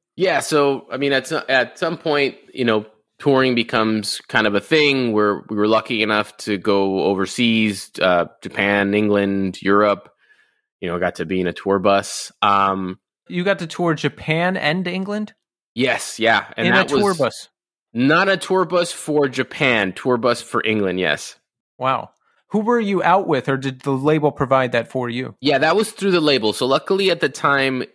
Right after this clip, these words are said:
Speaker 1: uh, on the, on the roster for Kung Fu were the Vandals. Taris were kind of on their way out, signing to a major, but they were still kind of affiliated with the label 'cause that's where they started. So they went on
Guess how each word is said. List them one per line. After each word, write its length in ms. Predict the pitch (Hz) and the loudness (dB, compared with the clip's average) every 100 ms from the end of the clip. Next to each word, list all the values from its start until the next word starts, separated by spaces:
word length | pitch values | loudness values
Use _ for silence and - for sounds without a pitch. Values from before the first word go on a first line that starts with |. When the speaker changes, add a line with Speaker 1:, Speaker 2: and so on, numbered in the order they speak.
| - | -18
Speaker 1:
uh, 100 | - - | -20 -6
on 280 | 123 131 139 | 0 2 2
the, 340 | 135 120 73 - | 2 2 -2 -4
on 180 | 123 135 | -2 2
the 100 | 127 | 2
roster 680 | 117 117 123 - 120 113 107 | 2 2 0 -6 -2 -2 -2
for 1040 | - 113 110 110 107 104 101 98 95 82 | -6 -18 -4 0 2 2 2 0 -2 -4
Kung 220 | - 113 | -4 -4
Fu 380 | 104 - 113 110 | -4 -4 0 0
were 380 | 98 98 95 95 | 0 2 2 2
the 120 | 98 | 0
Vandals. 640 | 117 135 117 101 107 139 - - - - _ _ | 2 2 2 2 0 -4 -10 -20 -20 -20 _ _
Taris 420 | - 160 165 190 | 0 2 2 0
were 140 | 165 165 | -2 -6
kind 340 | - 165 165 | -2 0 2
of 100 | 156 | 0
on 180 | 156 143 | 0 0
their 120 | 135 | 0
way 280 | 127 127 123 - | 0 0 -2 0
out, 380 | 104 110 104 - _ _ _ | 2 2 0 -8 _ _ _
signing 420 | - - 120 117 110 | -6 0 2 0 -2
to 180 | - 107 | -2 -2
a 40 | |
major, 520 | 107 110 107 101 92 | 2 2 2 0 -2
but 160 | 80 92 | -2 -2
they 100 | 107 | 0
were 100 | 101 | 0
still 300 | - 139 135 | 0 0 0
kind 240 | - 123 | 0 0
of 80 | 110 | 0
affiliated 540 | 98 - 110 107 101 | -2 -2 2 2 0
with 160 | 95 98 | -2 -4
the 100 | 101 | -2
label 280 | 98 95 98 | 0 0 -4
'cause 180 | - 92 | -6 -4
that's 280 | 87 - | -4 -6
where 120 | - 85 | -6 -4
they 80 | |
started. 440 | - 123 113 101 92 | -2 2 2 2 -2
So 420 | - 98 90 76 - | -2 0 0 -2 0
they 220 | 110 123 | 2 2
went 220 | 117 104 | 2 2
on 320 | 98 95 95 | 2 0 -6